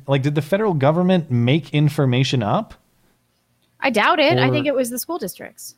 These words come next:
Speaker 1: So, yes, like, that's the other question is, are the feds or are the local school districts to blame for the, these poor quality data?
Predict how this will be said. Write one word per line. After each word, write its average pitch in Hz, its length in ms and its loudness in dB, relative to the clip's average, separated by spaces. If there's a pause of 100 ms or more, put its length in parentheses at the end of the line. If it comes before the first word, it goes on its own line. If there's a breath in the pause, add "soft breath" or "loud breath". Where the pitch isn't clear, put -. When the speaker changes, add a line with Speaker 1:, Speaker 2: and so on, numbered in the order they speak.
Speaker 1:
So, 165 180 0
yes, 156 340 0
like, 139 240 0 (120)
that's 147 300 0
the 151 120 2
other 180 140 0
question 104 400 -2
is, 92 140 -6
are 120 140 -2
the 104 80 -4
feds 196 500 -4
or 131 180 -2
are 131 40 0
the 117 120 -4
local 147 480 -4
school 160 280 -4
districts 117 420 -4
to 98 100 -12
blame 117 400 -2
for - 120 -8
the, 95 220 -8
these 104 220 -10
poor 110 200 -6
quality 92 380 -6
data? 104 300 -6